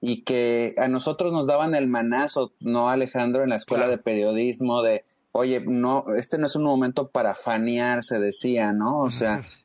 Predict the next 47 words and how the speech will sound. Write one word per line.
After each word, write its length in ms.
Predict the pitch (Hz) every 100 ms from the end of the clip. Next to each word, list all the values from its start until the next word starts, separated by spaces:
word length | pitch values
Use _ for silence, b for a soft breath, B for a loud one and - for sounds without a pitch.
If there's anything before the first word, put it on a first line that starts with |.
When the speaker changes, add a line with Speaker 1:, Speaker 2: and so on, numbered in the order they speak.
| _
Speaker 1:
eh, 160 | - 87
aun 280 | 117 123 131
cuando 260 | 156 139
fuéramos 420 | 160 135 143 139 110
espectáculo, 840 | - 98 - 113 113 123 123 110
música, 560 | 107 110 113 113 107 95
cine, 340 | - 110 110
televisión, 1120 | 110 95 90 90 - 113 107 110 101 90 85
deporte, 500 | 90 - - - -
supongo 320 | - - 104
que 100 | 104
también 260 | - 92 101
les 100 | 104
decían 300 | 87 110 107
lo 100 | 95
mismo. 480 | 98 110 110 107 107 B B _ _
Eh, 600 | 110 113 110 107 107 - _
pero 180 | - 131
aquí 240 | 131 180 190
sí, 400 | - 214 254 262
o 60 | 175
sea, 360 | - 170 156
s-, 320 | - - - -
la, 260 | 135 131
la, 220 | 123 135 139
la 160 | 139
gente 300 | 151 170 190
se 160 | - 165
levantaba 560 | 135 117 120 117 170
a 20 | 180
aplaudir. 460 | 170 143 147 175 B B _ -
Y 120 | 170
obviamente, 460 | 220 240 220 220 214
pues, 180 | 160 190
uno 100 | 208
está 220 | - 202
ahí, 100 | 196
ni 60 |
modo 160 | 196 208
que 80 | -
se 120 | -
quede 280 | - 196 190
sentado. 500 | 185 165 185 180 165
Y 80 | 165
obviamente, 460 | 190 196 190 196
pues, 220 | - 123
digo, 260 | 123 113 107